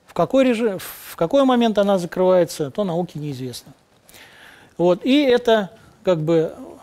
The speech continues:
вот такие вот, э, плакаты там периодически встречаются. Предупреждают о том, что вы в пограничной зоне. О том, что вы находитесь на территории, э,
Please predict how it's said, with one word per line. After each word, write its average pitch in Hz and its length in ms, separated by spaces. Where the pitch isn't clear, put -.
вот 170 180
такие 202 380
вот, 170 240
э, 156 840
плакаты 262 420
там 214 220
периодически 170 500
встречаются. 139 680
Предупреждают 185 720
о 165 100
том, 262 220
что 180 540
вы 196 180
в - 80
пограничной 156 540
зоне. 127 340
О 185 100
том, 220 160
что 185 180
вы 190 140
находитесь 170 540
на 165 160
территории, 147 760
э, 147 640